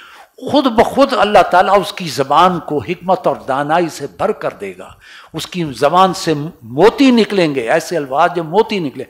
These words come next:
क्यों? क्योंकि उसके दिल में अल्लाह का खौफ है। जो, जो बात कर रहा है, जो हवाले कर रहा है,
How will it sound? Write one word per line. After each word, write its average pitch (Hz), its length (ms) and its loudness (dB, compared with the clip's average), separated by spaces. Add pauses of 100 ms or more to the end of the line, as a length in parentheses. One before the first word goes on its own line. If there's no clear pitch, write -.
(200)
क्यों? 220 280 4 (300)
क्योंकि 165 260 -2
उसके 139 260 -8
दिल 131 180 -6
में 123 160 -12
अल्लाह 110 220 -10
का 110 160 -14
खौफ 127 360 -10
है। 135 60 -8 (100)
जो, 170 160 0
जो 254 260 4
बात 233 360 6
कर 196 120 4
रहा 160 220 0
है, - 140 -4 (260)
जो 220 260 4
हवाले 202 420 8
कर 165 240 0
रहा 151 160 4
है, 123 100 -2